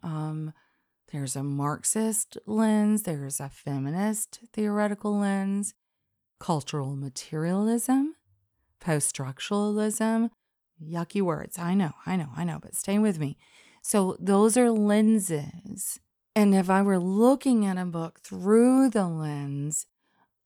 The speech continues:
I would utilize it up against the text. I wouldn't separate it on page six, right? No.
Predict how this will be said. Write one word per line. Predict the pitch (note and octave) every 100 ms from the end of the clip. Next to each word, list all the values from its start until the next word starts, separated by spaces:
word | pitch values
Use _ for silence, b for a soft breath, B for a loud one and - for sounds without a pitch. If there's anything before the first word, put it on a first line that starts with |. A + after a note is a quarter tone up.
| -
I | F3 E3+
would | E3+ E3+ E3 D#3+ D#3+ -
utilize | E3+ F3 G3+ A#3 G#3 E3+ D#3 D#3+
it | -
up | G3 F#3+ G3
against | E3 E3+ F3+ -
the | D#3+
text. | - C#3+ - - - - - -
I | D#3+
wouldn't | D#3 E3 - E3
separate | - F#3 E3+ F3+ F3+ D#3+ D#3
it | F3 A#3+ _
on | - D3+
page | - - - - -
six, | - - E4+ C#4 - - - - _ -
right? | E3 D#3+ C4+ G#4 - _ _ D5 D#5+ D#5+ G4+
No. | A3+ D3+ C#3